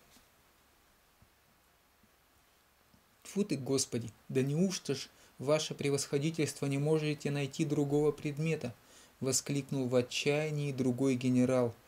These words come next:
и, взяв у товарища газету, прочёл следующее.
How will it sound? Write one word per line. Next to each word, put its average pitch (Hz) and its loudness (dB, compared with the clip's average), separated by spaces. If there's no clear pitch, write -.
и, 131 -4
взяв 135 2
у - -8
товарища 135 0
газету, 127 0
прочёл 127 2
следующее. 120 0